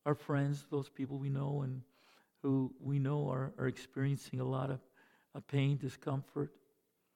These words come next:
disease. We apply the blood. We apply the blood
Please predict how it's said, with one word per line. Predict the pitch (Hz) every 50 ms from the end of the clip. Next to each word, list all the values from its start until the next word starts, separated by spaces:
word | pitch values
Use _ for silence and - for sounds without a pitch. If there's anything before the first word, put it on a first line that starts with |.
| _ _ _ _ _ _ _ _ _ _ _ _ - -
disease. | 120 104 123 135 135 127 123 143 - - - _ _ _ _ _ _ _ _ _ _ _ _ _ _ _ _ _ _ _ _ _ -
We | 139 135
apply | 131 - - 147 131 135
the | 135 139
blood. | 120 139 135 135 139 151 - _ _ _ _ _ _ _ _ _ _ _ _ _ _ _ _ _ _ _ _ - -
We | 127
apply | 120 - 139 135 135 139 139
the | 135 139
blood | 123 139 135 135 139 143 147